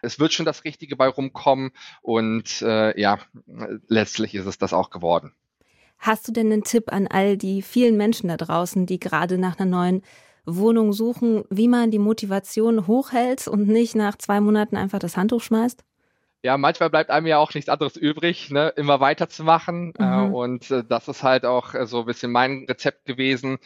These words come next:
Speaker 1: Ich hab unermüdlich weitergemacht, bin positiv in die Sachen reingegangen und, ähm, kann jedem wirklich nur ans Herz, äh, legen,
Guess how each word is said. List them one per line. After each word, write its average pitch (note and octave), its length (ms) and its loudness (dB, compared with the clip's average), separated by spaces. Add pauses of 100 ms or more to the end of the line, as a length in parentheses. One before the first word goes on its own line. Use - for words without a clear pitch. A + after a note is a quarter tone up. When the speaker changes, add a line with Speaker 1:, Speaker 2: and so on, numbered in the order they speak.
(220)
Speaker 1:
Ich - 80 -6
hab A#2 80 -6
unermüdlich C3 560 0
weitergemacht, C3 840 -2
bin B2+ 180 -4
positiv C#3+ 480 -4
in C3 80 -6
die B2 80 -4
Sachen B2+ 240 -2
reingegangen C3 720 0 (400)
und, A#2 560 -2
ähm, A#2+ 320 2
kann B2+ 180 -6
jedem C3 220 -2
wirklich C3 240 -6
nur C3 120 -6
ans B2+ 140 -10
Herz, C3 380 -4
äh, B2+ 200 2
legen, B2+ 420 -4